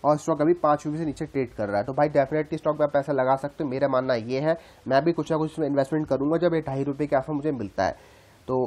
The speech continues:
अगर आपका कोई सुझाव है या कोई टिप्पणी है आप नीचे कमेंट करके शेयर कर सकते हो, मैं definitely रिप्लाई कर दूंगा। बाकी इस वीडियो में इतना ही। अगर कुछ और जानना है,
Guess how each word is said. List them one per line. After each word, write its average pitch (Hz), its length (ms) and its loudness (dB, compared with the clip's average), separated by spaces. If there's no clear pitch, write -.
अगर 143 180 2
आपका 143 200 2
कोई 156 140 0
सुझाव 139 440 4
है 170 120 0
या 143 180 -2
कोई 156 300 2
टिप्पणी 156 420 0
है 175 140 2
आप 139 140 4
नीचे 147 200 -2
कमेंट 143 300 2
करके 147 180 -2
शेयर 143 220 0
कर 139 120 -4
सकते 147 260 -6
हो, 160 60 0
मैं 147 80 -4
definitely 143 380 -2
रिप्लाई 131 300 0
कर 127 180 -6
दूंगा। 147 300 -2
बाकी 123 420 2
इस 143 160 -4
वीडियो 143 200 2
में 143 100 2
इतना 139 240 -2
ही। 170 200 4
अगर 139 180 -2
कुछ 147 180 -10
और 143 120 0
जानना 131 360 2
है, 139 140 0